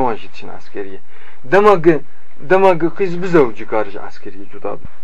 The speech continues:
Feqet dema dawî pir rexne derdikevin. Mesele, gelek bayanê Yehudî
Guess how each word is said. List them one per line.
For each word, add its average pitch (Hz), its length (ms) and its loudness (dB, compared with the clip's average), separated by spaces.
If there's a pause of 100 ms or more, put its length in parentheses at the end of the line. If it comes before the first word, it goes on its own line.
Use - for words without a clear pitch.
(160)
Feqet 226 360 6
dema 240 300 6
dawî 202 420 6 (300)
pir 220 120 4
rexne 170 420 2
derdikevin. 104 460 -2
Mesele, 180 500 2 (460)
gelek 185 300 6 (460)
bayanê 160 440 2
Yehudî 143 520 0